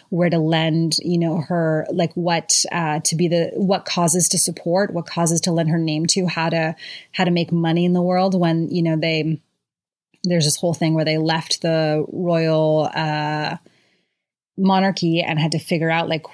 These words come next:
you know, what is a job that somebody does who was once a prince? <laughs> Like, you know, and it sounds easy from the outside 'cause they solved it, but those were probably some really terrifying nights.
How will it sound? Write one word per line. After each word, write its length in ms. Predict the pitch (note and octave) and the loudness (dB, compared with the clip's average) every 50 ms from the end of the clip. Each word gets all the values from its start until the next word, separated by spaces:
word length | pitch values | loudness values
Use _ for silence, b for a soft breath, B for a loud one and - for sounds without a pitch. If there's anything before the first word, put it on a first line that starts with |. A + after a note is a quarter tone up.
| - - _ _ _ - | -20 -20 _ _ _ -6
you 140 | F#3 F3+ | -4 -4
know, 220 | E3 C#3 - - - _ | -4 -6 -8 -10 -12 _
what 440 | - F#3 F#3 F#3+ F3 E3 F3+ F#3 F#3 | -10 -8 -6 -6 -4 -4 -2 0 0
is 100 | G3 E3+ | 2 2
a 60 | F#3 | 0
job 460 | D#3+ - E3 E3 B3 C#4+ F3 C#3 C#3+ | 0 0 0 0 0 0 0 0 -2
that 120 | D#3 E3 - | -2 -2 -2
somebody 300 | - E3 D#3+ E3 E3 D#3 | 0 0 0 0 0 0
does 340 | E3 F#3+ G3 F#3 D#3+ D3+ | 0 0 0 0 0 0
who 140 | - E3+ D3+ | 0 0 0
was 220 | D3+ D#3+ D3 C#3+ - - | 0 -2 -2 -4 -6 -8
once 300 | D#3 D#3 D#3 D#3+ D#3 - | -4 -2 -2 -2 -2 -2
a 40 | D#3+ | -4
prince? 500 | - - A#3 A3 - - C#3 - - F3 | -4 -2 -2 -2 -2 -2 -4 -4 -4 -4
<laughs> 80 | - | -4
Like, 580 | C#3+ F3+ E3 - - - - - - - - - | -2 -2 0 0 -2 -2 -2 -4 -6 -6 -8 -6
you 300 | G3 G#3+ A3 G#3+ G#3+ G3 | -4 -2 0 2 2 2
know, 220 | F#3 F3+ F#3 F#3+ | 2 2 2 2
and 200 | F#3+ F#3 F#3 F3 B B B B B | 2 2 0 0 B B B B B
it 160 | - F#3+ - | -2 -2 0
sounds 640 | - - D#3+ F#3 B3+ A#3+ G3+ F3+ E3+ D#3+ D3 - - | 0 2 2 2 4 4 4 4 2 2 0 -2 -2
easy 380 | - F#3 F#3+ G#3+ G3 F#3 D#3+ | 0 2 2 2 2 2 2
from 180 | D#3 - E3 E3 | 2 2 2 2
the 140 | D#3 D3+ D3+ | 2 2 2
outside 340 | F#3+ A3 - - E3 D3 | 0 0 0 0 -2 0
'cause 160 | - F3+ D#3 - | 0 -2 -2 0
they 140 | - - | -2 -2
solved 420 | C#3+ - - D3+ G3 A3+ G#3+ E3 D3+ | -2 -2 0 0 0 0 0 0 0
it, 180 | D#3 D#3 D#3 | 0 -2 -2
but 280 | - D#3 D3+ D3 C3+ - - | -2 -2 -2 -2 -4 -6 -8
those 300 | E3+ D#3+ E3+ D#3+ D#3+ E3+ | -6 -2 -2 0 0 0
were 80 | F3 | -2
probably 380 | D#3+ - - D#3 D#3 D#3 F3+ F3+ | -4 -6 -6 -6 -4 -2 -2 -2
some 200 | - - F#3 F3 | 0 0 0 0
really 220 | E3+ E3+ E3+ E3+ | 0 0 0 -2
terrifying 500 | E3 - E3+ D3+ D#3+ E3 - D3+ D3+ D#3 | -2 -2 -4 -4 -4 -4 -4 -4 -2 -2
nights. 520 | D#3+ F3 G#3+ G#3+ D#3 - - - - - | -2 -2 -2 -2 -4 -4 -4 -4 -4 -4